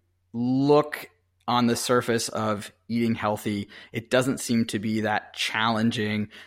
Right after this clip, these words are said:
Fruits and vegetables, stay away from processed food, um, you know, carbs,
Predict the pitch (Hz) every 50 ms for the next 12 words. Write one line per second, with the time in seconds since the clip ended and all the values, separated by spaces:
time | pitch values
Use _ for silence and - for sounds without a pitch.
0 | - _ - - 135 139 135 135 139 127 113 123 123 120 - - - 120 123 120
1 | 117 117 113 113 113 - - - - - - _ _ _ _ - - - - -
2 | 127 131 131 127 127 123 120 - 123 117 113 - - 117 113 113 - - 113 -
3 | - - - 120 113 113 113 113 110 107 117 - - - - - - - 117 110
4 | 107 107 107 104 101 - - _ _ _ _ - - - 104 - - 73 73 -
5 | _ _ _ - - - - - - 147 139 123 120 117 110 110 113 113 - -